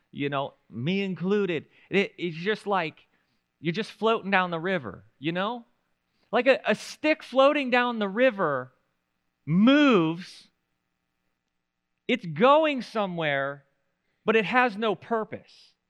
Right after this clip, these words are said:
There's no plan for it. It just goes wherever the water takes it. And that's like, imagine, that's our life. Are we just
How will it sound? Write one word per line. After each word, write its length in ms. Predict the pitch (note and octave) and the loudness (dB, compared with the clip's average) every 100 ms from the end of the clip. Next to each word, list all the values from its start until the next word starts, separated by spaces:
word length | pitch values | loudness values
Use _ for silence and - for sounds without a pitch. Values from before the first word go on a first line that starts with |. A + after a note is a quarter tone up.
| _ _ _ _ _ _ _ _ _ _ - | _ _ _ _ _ _ _ _ _ _ -4
There's 180 | G3+ F#3+ | -2 0
no 200 | B3+ C4+ | 0 0
plan 500 | - A3+ A#3+ B3+ B3+ | -2 -2 0 0 -2
for 300 | - F3+ B2 | -8 -6 -6
it. 100 | G2+ _ _ | -8 _ _
It 100 | G#3 | -8
just 260 | - C4 E3 | -6 -8 -4
goes 680 | F3 A#3+ C4 C#4 D4+ A#3 | 0 6 8 8 4 -4
wherever 600 | G#3 A3+ A3+ A3+ C4 C4 | -4 -2 2 2 2 0
the 80 | A#3+ | 0
water 380 | A3 A#3 A#3 A3 | 0 0 0 -2
takes 380 | - A#3+ A3+ - - | -2 -4 -4 -8 -20
it. 180 | F2+ _ _ _ _ _ | -20 _ _ _ _ _
And 160 | F3+ A3 | -6 -2
that's 220 | A#3+ A#3+ | -4 -2
like, 280 | A#3 G#3 - | -4 -4 -6
imagine, 460 | F#3 F#3 A#3 G#3 F#3+ | -10 -4 -4 -4 -6
that's 180 | G3+ G#3+ | -4 -2
our 200 | A3+ A#3 | 0 0
life. 400 | A3 A3 D3 - - _ _ _ _ _ - | 0 0 -2 -8 -20 _ _ _ _ _ 0
Are 140 | G#3+ | 0
we 160 | A3+ G#3+ | 0 -4
just 320 | D#3+ D4+ | 0 0